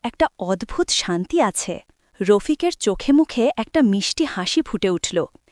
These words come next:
সে মাথা নিচু করে বলল, "আপনার মনের অবস্থা ভালো নেই বৌদি, তাই এমন বলছেন।" রিনা বলল, "না রফিক ভাই,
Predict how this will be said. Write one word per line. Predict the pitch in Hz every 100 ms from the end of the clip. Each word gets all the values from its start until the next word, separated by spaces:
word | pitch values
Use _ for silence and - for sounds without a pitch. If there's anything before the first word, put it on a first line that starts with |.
| _
সে | - -
মাথা | 233 165 160 226
নিচু | 240 - 269
করে | 262 269
বলল, | 185 175 208 269 - _ - - -
"আপনার | 185 170 208 240 240
মনের | 180 185 240
অবস্থা | 190 185 214 - 226
ভালো | - 180 233
নেই | 220 175
বৌদি, | 170 165 226 311 _ _ -
তাই | 190 208 320
এমন | 202 208 208
বলছেন।" | 175 160 - 175 165 - _ _ -
রিনা | 208 214 220
বলল, | 202 185 190 294 208 - -
"না | 208 196 240
রফিক | 330 233 202 -
ভাই, | - 202